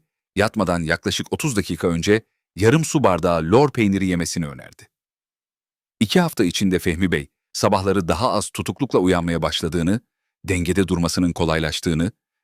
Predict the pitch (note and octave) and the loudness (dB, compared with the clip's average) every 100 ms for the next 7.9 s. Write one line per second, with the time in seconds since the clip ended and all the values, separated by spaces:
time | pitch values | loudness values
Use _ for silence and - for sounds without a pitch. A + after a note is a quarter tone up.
0 | - F#2 D#2 F2+ G2 B2+ F#2 E2+ E2+ G2 | -4 -2 -2 -2 -2 0 0 2 2 2
1 | F#2 E2+ D#2+ F#2 E2+ E2+ G2 - _ _ | 0 0 0 0 2 2 2 -2 _ _
2 | - F#2 F2 D#2+ - F2+ F2+ D#2+ G2+ G#2 | -2 0 0 -2 0 2 2 2 2 0
3 | E2+ E2+ F2+ D#2 E2 D2+ D#2 D2 D2 - | 0 -2 -2 -2 -2 -4 -6 -8 -12 -12
4 | - - _ _ _ _ _ _ _ _ | -16 -16 _ _ _ _ _ _ _ _
5 | _ _ - F#2+ - - - F2+ F2 E2+ | _ _ -4 -2 -2 -4 -2 0 2 2
6 | E2 D#2 G#2 F2 D#2+ - F2 E2 D#2+ D#2+ | 0 0 2 2 0 -2 -2 0 0 -2
7 | D2+ E2 D#2 E2 F2 D#2+ D2+ - B1+ | -2 -2 -2 -4 -4 -4 -4 -8 -14